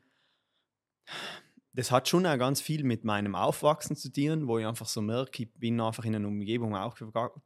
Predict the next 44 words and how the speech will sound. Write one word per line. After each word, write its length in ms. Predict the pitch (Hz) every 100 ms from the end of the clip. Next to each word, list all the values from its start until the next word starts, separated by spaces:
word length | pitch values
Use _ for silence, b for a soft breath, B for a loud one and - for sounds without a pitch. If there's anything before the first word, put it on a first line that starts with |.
| -
aufgewachsen, 580 | - 110 - 120 - 120
die 60 | 107
überhaupt 520 | 113 104 98 117 147
nicht 200 | 139 135
urban 440 | 120 113 107 139
war, 400 | 135 131 151 156 165
so, 340 | - 139 151 B B B
wo 120 | - 117
man 120 | 110
aus 160 | 107 -
dem 240 | 117 123
gar 200 | 113 113
nicht 320 | 113 104 - _
rauskommt. 640 | 98 107 - - 92 87 _ -
Also 140 | 110
einfach 220 | 113 120 117
schon 180 | 127
das 140 | 113 -
höchste 300 | 135 - 113
der 140 | 113
Gefühle 360 | 107 - 127 117
war 140 | 104
wirklich 320 | 117 - -
Brixen. 500 | - 110 - 82 80 b b b
So, 160 | - 113
wo 80 | 107
man 100 | 107
schon 180 | 113
so 120 | 107 107
gedacht 340 | 101 113 -
hat, 100 | 110
"Boah, 160 | 104 107
jetzt 200 | 113 -
bin 100 | 113
ich 180 | 107
eigentlich 480 | 92 101 135 113 113
so 140 | 131 123
vom 160 | 107
Verhältnis 380 | 95 98 117 113
so 80 | 113
in 120 | 120
New 80 | 110
York 380 | 104 113 - 95
angekommen." 560 | 87 - 78 78 -